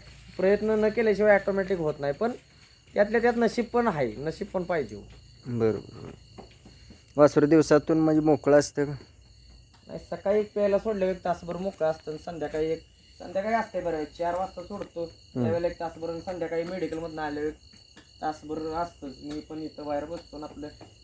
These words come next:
Speaker 1: तेवढं समाधान वाटतं आपलं दारात.
Speaker 2: हम्म, हम्म.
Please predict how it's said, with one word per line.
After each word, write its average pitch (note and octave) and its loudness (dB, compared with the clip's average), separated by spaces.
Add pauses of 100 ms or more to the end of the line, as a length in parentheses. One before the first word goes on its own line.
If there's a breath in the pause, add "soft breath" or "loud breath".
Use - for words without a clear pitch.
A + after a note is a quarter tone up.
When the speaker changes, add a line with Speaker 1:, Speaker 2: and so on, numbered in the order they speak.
(100)
Speaker 1:
तेवढं D3 -10 (100)
समाधान D3 -4
वाटतं D3+ -8
आपलं C3+ -10
दारात. C3+ -6 (200)
Speaker 2:
हम्म, - -2
हम्म. A#2 -6